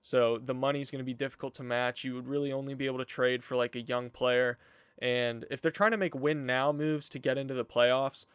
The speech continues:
it's gonna be tough to, to build a trade around John Collins, because the thing that I keep seeing popping up is a trade with the Oklahoma City Thunder, but right now, the Thunder don't really have any win-now pieces.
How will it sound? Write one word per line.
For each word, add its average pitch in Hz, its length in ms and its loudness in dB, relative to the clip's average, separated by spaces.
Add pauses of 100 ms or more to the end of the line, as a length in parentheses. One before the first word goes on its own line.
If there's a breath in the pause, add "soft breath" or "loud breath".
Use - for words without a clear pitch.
(180 soft breath)
it's - 180 -6
gonna 247 140 -6
be 233 100 -4
tough 160 500 4 (140)
to, 139 140 -4
to 139 160 -12
build 135 240 -2
a 131 40 -4
trade 135 300 0
around 123 280 -4
John 123 260 -2
Collins, 120 460 -2
because 131 340 -6 (320 soft breath)
the 131 100 -4
thing 190 240 -2
that 156 100 6
I 156 120 6
keep - 220 -8
seeing 147 260 -6
popping 143 400 0
up 143 240 0
is 131 200 -4
a - 100 -12
trade 135 360 0
with 123 120 -8
the - 80 -4
Oklahoma 131 420 -6
City 120 220 -4
Thunder, 143 400 0
but 123 140 -2
right 156 200 -2
now, 143 320 0 (380 loud breath)
the 135 160 -2
Thunder 220 300 2
don't 170 180 2
really 160 180 4
have 147 220 0
any 131 100 -4
win-now 123 500 -4
pieces. - 560 -10